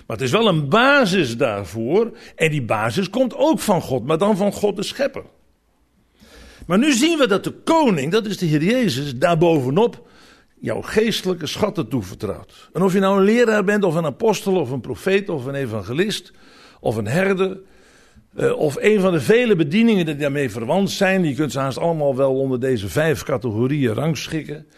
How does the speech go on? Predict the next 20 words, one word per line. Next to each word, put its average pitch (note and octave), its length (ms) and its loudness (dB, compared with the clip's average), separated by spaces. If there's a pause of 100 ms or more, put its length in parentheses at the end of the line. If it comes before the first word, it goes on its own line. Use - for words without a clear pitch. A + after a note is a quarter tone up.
(380)
Wat G3 300 2
het B3+ 160 0
ook A3+ 140 4
mogen D3+ 440 2
zijn, F#3 520 -2
dat B2+ 180 -6
geestelijk A3 680 -4
bezit, C3+ 420 -6 (420)
die G#2+ 160 -14
geestelijke G3+ 760 -2
rijkdom, B2+ 520 0 (180)
zou D3 420 0
je A2+ 240 0 (120)
niet G#3+ 420 2
hebben A2+ 420 -2 (600)
als A#2+ 280 0
je A#2 100 -2
geen G2+ 200 -2
christen F2+ 480 -6
was. - 420 -20